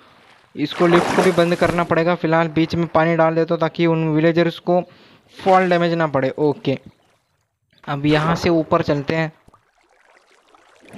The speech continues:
लो आ गया। अब इस पानी को कलेक्ट करके उन विलेजर्स को लाने का पूरा इंतज़ाम करते हैं।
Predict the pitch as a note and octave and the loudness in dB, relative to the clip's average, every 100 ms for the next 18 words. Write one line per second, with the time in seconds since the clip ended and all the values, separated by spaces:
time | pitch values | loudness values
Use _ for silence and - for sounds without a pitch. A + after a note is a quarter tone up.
0 | - - - - - - F3 D3+ C3+ C#3 | -14 -12 -12 -14 -18 -6 0 2 2 -2
1 | D3+ E3+ _ _ _ _ _ _ _ _ | -2 -4 _ _ _ _ _ _ _ _
2 | - D#3 E3 E3 E3 E3 E3+ F3 E3+ E3+ | -8 -2 -2 0 0 0 0 0 2 0
3 | F3 - F#3 E3+ - F#3+ G#3+ - _ _ | -2 -4 -2 -2 0 -2 -2 -10 _ _
4 | _ - E3 E3+ F3 F3+ F3+ - F#3 E3+ | _ -4 0 2 2 2 0 0 0 2
5 | D#3+ F3 F3 E3+ F3 F3 E3 E3 E3 D#3 | 2 0 0 0 2 2 2 0 0 2
6 | E3 D3+ C#3 - E3 | 0 0 -2 0 -2